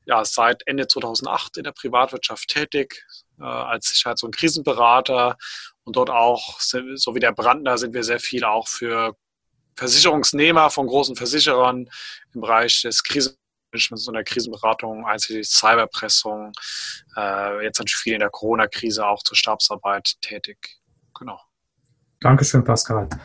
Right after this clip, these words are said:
Speaker 2: Was machen wir eigentlich bei unserer Firma oder in unserer Firma? Wir befassen uns sehr viel mit Sicherheitsmanagement, auch im Ausland. Wie kann man sich sicher aufstellen? Machen Site-Surveys für Firmen.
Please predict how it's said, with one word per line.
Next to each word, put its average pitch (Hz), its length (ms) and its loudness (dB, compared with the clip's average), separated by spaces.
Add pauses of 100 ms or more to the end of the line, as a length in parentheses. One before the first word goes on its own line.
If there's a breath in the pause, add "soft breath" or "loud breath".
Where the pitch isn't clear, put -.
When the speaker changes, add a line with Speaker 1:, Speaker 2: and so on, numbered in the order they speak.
(920 loud breath)
Speaker 2:
Was 131 240 4
machen 147 340 8
wir 202 180 10
eigentlich 175 560 4
bei 139 120 8
unserer 151 440 10
Firma 151 400 8
oder 123 260 6
in 156 120 8
unserer 160 360 6
Firma? 147 440 8
Wir 135 100 8
befassen 123 440 4
uns 131 120 4
sehr 143 140 8
viel 147 160 6
mit 123 180 6
Sicherheitsmanagement, 147 1300 6
auch 117 200 0
im 120 120 2
Ausland. 143 560 6
Wie 131 100 4
kann 131 180 4
man 131 100 6
sich 120 180 2
sicher 135 300 2
aufstellen? 143 800 8
Machen 120 260 2
Site-Surveys 143 800 6
für 139 140 2
Firmen. 135 580 6